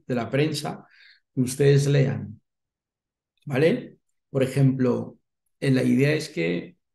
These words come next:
y eso lo explica muy bien Malcolm X cuando explica, "The House Negro Feel Negro". No sé si habéis escucha-, habéis escuchado ese discurso. Bien, cuando Malcolm explica The House Negro Feel Negro,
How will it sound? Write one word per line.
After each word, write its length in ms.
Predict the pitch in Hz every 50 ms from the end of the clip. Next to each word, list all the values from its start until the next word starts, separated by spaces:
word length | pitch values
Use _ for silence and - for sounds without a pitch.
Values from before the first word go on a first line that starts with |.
| _
y 160 | - 143 139
eso 180 | 131 - - 151
lo 60 | 147
explica 360 | 139 143 143 147 151 143 151
muy 160 | 147 147 151 147
bien 140 | 147 143
Malcolm 400 | 139 139 139 139 139 139 139 139
X 360 | 139 127 131 131 - - - -
cuando 260 | 147 139 123 113 113
explica, 600 | 113 - - - 135 139 135 139 139 139 143 - -
"The 80 | 143 123
House 340 | 110 131 143 147 139 139
Negro 360 | 135 143 151 151 147 139 147 139
Feel 320 | 143 143 143 135 135 135
Negro". 380 | 147 160 156 127 117 110 104 -
No 80 | 120 120
sé 140 | 123 135 131
si 60 | 135
habéis 200 | 127 127 123 135
escucha-, 400 | 135 - - 131 - - - - - - - - - - -
habéis 200 | 120 120 120 143
escuchado 380 | 139 139 139 135 - 143 131
ese 220 | 131 127 - 147 139 135 127 123
discurso. 680 | 120 117 - - - 185 196 175 143 - 117 113 - - _ _ _ _ _ _ _ _ _ _ _ _ _ _ _ _ _ _ _ _ _ _ _ -
Bien, 380 | 123 135 139 139 131 123 -
cuando 220 | - 131 127 127 123
Malcolm 400 | 123 131 139 139 143 165 170 170
explica 460 | 160 - - 165 170 170 165 151 135
The 80 | 123 110
House 280 | 127 143 143 139 139
Negro 320 | 143 151 143 139 135 127 120
Feel 260 | - - 139 139 143
Negro, 600 | 143 151 165 170 143 131 131 151 165 - - -